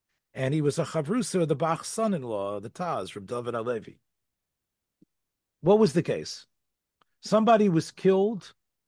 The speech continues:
and everybody who knew the killer was. So there were close relatives and not so close relatives. A not so close relative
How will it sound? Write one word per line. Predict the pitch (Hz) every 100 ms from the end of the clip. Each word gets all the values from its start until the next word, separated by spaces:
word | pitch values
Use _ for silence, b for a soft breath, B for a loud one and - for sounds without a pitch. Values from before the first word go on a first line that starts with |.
| _ _
and | 160
everybody | 190 226 208 208 190
who | 190
knew | 185 175
the | 156
killer | 165 123 104
was. | 71 - - _ _ _ _ _ _ _ _ _ _ _ _ _ _ _
So | - 170 123 - _ _ _ _ _ _ _ -
there | 170 175
were | 175 165
close | - - 185 240 -
relatives | 214 226 220 240 240 220 196 - _ -
and | 175
not | 175 147
so | - 113
close | 123 101 -
relatives. | 85 - _ - - _ _ _ _ _ _ _ _ _
A | 185
not | 214 302 302
so | 285 240
close | - 208 185 175
relative | 170 143 120 107 82 107 _